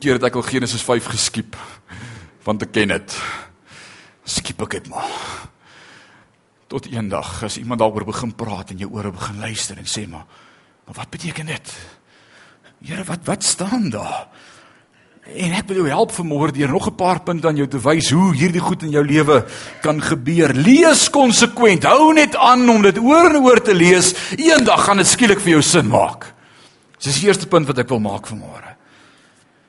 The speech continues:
In twee Konings vra koning Josafat, "Is hier nie 'n profeet van die Here nie?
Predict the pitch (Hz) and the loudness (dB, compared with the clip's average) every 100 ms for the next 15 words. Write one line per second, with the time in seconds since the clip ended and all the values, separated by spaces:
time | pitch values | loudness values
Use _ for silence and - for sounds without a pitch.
0 | 190 - 311 294 - 285 262 185 - - | -6 -2 4 2 4 6 6 6 2 -2
1 | - _ _ _ _ _ _ _ - 226 | -6 _ _ _ _ _ _ _ -2 4
2 | 254 - 240 233 208 175 269 - 233 - | 6 4 4 4 6 6 6 6 2 4
3 | 226 - - - - - - _ _ _ | 2 2 -8 -12 -20 -20 -20 _ _ _
4 | - 202 220 320 403 370 381 254 311 339 | -2 4 6 4 2 2 4 4 4 4
5 | - 220 170 156 147 131 98 | 4 2 2 2 2 2 -2